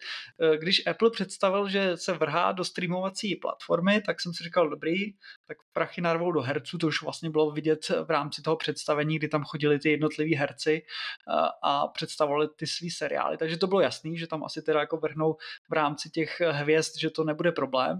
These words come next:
To je jako logický, prostě prachy nejsou pro Apple problém. Ale doufal jsem, že tam jako, že nebudou bojovat jenom v rámci toho, ty tvorby, ale že budou f-, f-, eh, bojovat a tu konkurenční výhodu si získají trošku ji-, jinde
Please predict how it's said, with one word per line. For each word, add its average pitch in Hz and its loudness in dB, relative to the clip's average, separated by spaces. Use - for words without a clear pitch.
To - -20
je - -20
jako - 2
logický, 143 -2
prostě - -12
prachy - -4
nejsou 147 -4
pro 151 0
Apple 151 -6
problém. 180 0
Ale 180 4
doufal 202 4
jsem, 214 0
že 202 0
tam 214 2
jako, 214 4
že 180 2
nebudou 185 4
bojovat 202 4
jenom 202 2
v - 0
rámci 196 -2
toho, 196 2
ty 233 2
tvorby, 147 2
ale 170 2
že 185 -2
budou 196 -2
f-, - -16
f-, - -8
eh, 170 6
bojovat 180 4
a 175 2
tu 185 -4
konkurenční 180 0
výhodu 175 0
si 175 -4
získají 165 -2
trošku 175 -2
ji-, 165 2
jinde 170 2